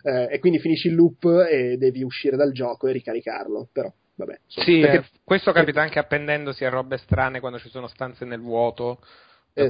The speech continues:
Speaker 1: Esatto.
Speaker 2: puoi uscire, se cadi di sotto continui a cadere all'infinito dove rinasci, a meno che non riesci al volo nel momento a riacchiappare qualcosa.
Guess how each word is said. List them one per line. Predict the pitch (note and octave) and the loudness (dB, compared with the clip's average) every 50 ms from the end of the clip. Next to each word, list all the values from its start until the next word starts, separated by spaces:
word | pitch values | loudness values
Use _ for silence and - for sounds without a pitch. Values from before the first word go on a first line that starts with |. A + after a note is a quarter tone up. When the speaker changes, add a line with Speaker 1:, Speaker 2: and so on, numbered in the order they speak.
| B2 A#2+ | 0 0
Speaker 1:
Esatto. | |
Speaker 2:
puoi | - B2 A#2+ A#2+ | 0 0 0 0
uscire, | A#2+ A#2+ - - C#3 C#3 C3+ C3+ | 0 -4 -4 -2 0 2 2 2
se | - - B2+ - | 2 0 -2 -2
cadi | - B2+ B2 B2 B2 | 0 -2 -2 -2 -4
di | B2 B2 | -8 -8
sotto | - - C3 B2 - - B2+ A#2+ | -10 -8 -8 -8 -8 -8 -8 -8
continui | A2+ A2+ G#2 - A#2+ A#2 A#2 | -8 -8 -10 -10 -8 -6 -6
a | A2+ G#2+ | -6 -4
cadere | - A2 A2 A2+ A2+ A2+ | -4 -4 -2 0 -2 -2
all'infinito | A2 A2+ A2+ - - A#2 A#2 A2 A2+ | -2 -2 -6 -10 -10 -8 -8 -6 -4
dove | A2 G#2+ A2 A2 | -2 -2 -2 -2
rinasci, | A#2 A2+ A2+ A2 A2 G#2 - - | -4 -4 -2 -2 -2 -2 -4 -6
a | A2 | -10
meno | G#2+ G#2 G2+ - | -10 -10 -12 -12
che | - | -10
non | G#2+ A2 | -8 -6
riesci | G#2+ A2 A2 A2 A2 G#2+ - - - - A2 A2 | -4 -2 0 -2 -2 -2 -4 -10 -6 -4 -2 0
al | A2 A#2 A2+ | 0 0 -2
volo | A2+ A2+ A2+ A#2+ B2+ B2 B2 B2 A#2+ A#2 | -4 -4 0 2 2 4 4 4 2 0
nel | A#2 A#2 A2+ | 0 -2 -4
momento | A2+ A#2 A2+ A2+ A#2 A#2 A#2 A2+ G#2 - A2 | -2 -4 -4 -2 -2 -4 -4 -4 -2 -2 0
a | |
riacchiappare | G#2+ A#2 A#2 A2 - - A#2 - - - A#2 A2+ A2+ G#2 | 0 0 0 -2 0 -2 -4 -4 -2 -2 0 0 0 0
qualcosa. | A#2+ A2+ G#2 - - - G#2+ G#2+ A2 A2 G#2+ F#2 - G#2+ G2+ G#2 G#2 G2 G#2 | 0 -2 -2 -2 -6 -4 -2 -2 0 0 -2 -2 -2 -2 0 0 0 0 -2